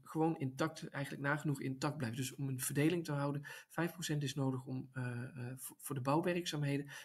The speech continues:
en vijfennegentig procent kan teruggegeven worden aan de natuur. De stringrail kan op verschillende spanwijdtes van elkaar worden geïmplementeerd. Dus je kunt hierbij denken aan spanwijdtes van dertig meter, veertig meter, vijftig meter. Of zoals in de Emiraten en in Wit-Rusland nu al,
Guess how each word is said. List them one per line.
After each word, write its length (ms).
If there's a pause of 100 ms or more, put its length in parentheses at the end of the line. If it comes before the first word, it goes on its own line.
(100)
en 120
vijfennegentig 580
procent 320
kan 220
teruggegeven 560
worden 220
aan 100
de 60
natuur. 400 (680)
De 80
stringrail 420
kan 160
op 80
verschillende 480
spanwijdtes 560
van 100
elkaar 280
worden 200
geïmplementeerd. 840 (420)
Dus 120
je 80
kunt 180
hierbij 280
denken 320
aan 80
spanwijdtes 560
van 240
dertig 380
meter, 280
veertig 340
meter, 280
vijftig 340
meter. 340
Of 120
zoals 220
in 100
de 80
Emiraten 640
en 100
in 100
Wit-Rusland 500
nu 120
al, 200